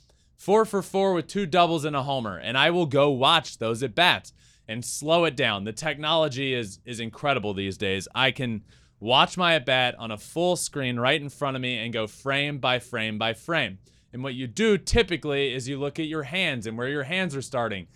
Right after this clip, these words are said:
and the slot that your hands get into. And then you look at your, um, your, your lower half and your weight and your, your weight shift and how your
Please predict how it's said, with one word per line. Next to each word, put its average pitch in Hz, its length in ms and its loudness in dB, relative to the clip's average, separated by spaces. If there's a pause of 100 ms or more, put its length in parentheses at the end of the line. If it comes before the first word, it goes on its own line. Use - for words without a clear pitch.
(160)
and 120 120 -10
the 123 60 -4
slot 147 400 2
that 156 60 -4
your 147 140 0
hands 151 280 -2
get 170 140 -2
into. 139 440 -2
And 117 120 -6
then 151 80 -6
you 156 140 -2
look 156 160 -2
at 151 140 -2
your, 147 320 -2 (400)
um, 123 520 0
your, 135 440 -2
your 143 180 0
lower 165 360 6
half 107 340 -2
and 123 120 -6
your 123 160 -4
weight 139 400 0 (100)
and 110 160 -8
your, 110 240 -4
your 117 200 -6
weight 151 300 2
shift 165 400 -4
and 117 140 -6
how 135 180 -4
your 139 340 -4